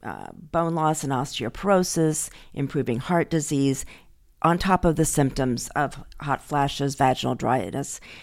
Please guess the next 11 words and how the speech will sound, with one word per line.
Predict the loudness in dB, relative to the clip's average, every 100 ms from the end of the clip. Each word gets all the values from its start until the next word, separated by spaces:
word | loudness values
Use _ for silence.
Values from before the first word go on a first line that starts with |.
| -20 _
and, | 0 2 0 -2
uh, | -4
sleep. | -4 -2 0 0 -4 -16 -20 -20 -20 -2
And | 2 4
then | 6
the | 6
Women's | 6 6 4
Health | 0
Study | 2 4 4 2 -4 -6
came | -2 -2
out, | 0 -2 -4